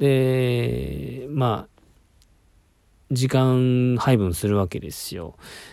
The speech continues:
で、朝ここに行って、どこどこ行って、みたいな。で、行きたいところを線で結んでいくと、結構、うん、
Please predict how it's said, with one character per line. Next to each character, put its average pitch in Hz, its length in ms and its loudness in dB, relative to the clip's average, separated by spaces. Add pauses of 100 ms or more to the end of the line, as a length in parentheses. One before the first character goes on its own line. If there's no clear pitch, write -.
(120)
で、 107 100 0
朝 95 240 0
こ - 80 -14
こ 98 140 -2
に 92 100 0
行 87 100 -4
っ - 40 -20
て、 95 460 -2
ど 95 120 -4
こ 92 100 -2
ど 92 80 -2
こ - 140 -6
行 104 80 -10
っ - 20 -20
て、 - 220 -10
み - 80 -10
た - 120 -14
い - 60 -12
な。 - 160 -16 (360)
で、 131 180 4
行 131 200 -4
き - 100 -4
た 170 100 6
い 165 60 6
と 170 100 4
こ 202 140 6
ろ 196 100 8
を 123 80 6
線 160 240 2
で 117 80 4
結 98 220 0
ん 120 80 4
で 120 60 2
い 110 40 2
く - 140 -16
と、 123 360 0 (440)
結 220 280 -2
構、 95 640 2 (580)
う 127 60 -2
ん、 107 460 0